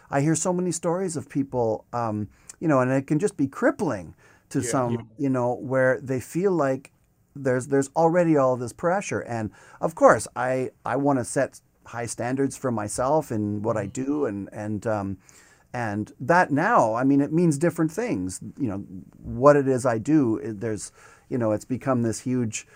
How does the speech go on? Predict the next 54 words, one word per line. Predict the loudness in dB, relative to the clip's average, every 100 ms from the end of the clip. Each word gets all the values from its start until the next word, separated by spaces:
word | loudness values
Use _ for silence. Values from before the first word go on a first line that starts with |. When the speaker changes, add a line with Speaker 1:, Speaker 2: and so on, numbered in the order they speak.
| -20 _
Speaker 1:
sort | -4 -2
of | -2
thing. | 0 0 2
And, | -2 -4 -6
and | -4 -4 -4
it | -2
certainly | -2 0 -2
started | -2 2 2 2 0
for | 0
me | 0 0
at | -2
McGill. | -4 -2 -2
A | -2
lot | 0 0
of | -2
things | -2 -4 -4 -4
really, | -4 -4
you | -4 -4
know, | -4 -4
a |
lot | -2 0 0
of | 0
lights | 0 -2 -2
went | -2 0
on | 0 0 -2
in | -2
terms | -2 -4 -4
of | -4
the | -2
music, | 0 0 -2 -4
and | -6
I | -6
just | -6 -10 -12 -20 -20 _
trying | -6 -2 -2
to | -2
piece | 2 0 2
it | 0
all | -2
together. | -2 0 2 4 4
And | 2 0
it | -4
was | -6
a |
super | -4 -4 -4
Speaker 2:
Yeah. |
Speaker 1:
exciting | -6 -8 -10 -10
time, | -4 -2 -2 0
but, | 0 0 -4 -20 -20 -20 _
but, | 0 2 4 2
um, | 2 2 0 -6 _ _ _ _ _ _ -6
it | -2 2
was | 2 4
all | 6 6
really | 6 6 6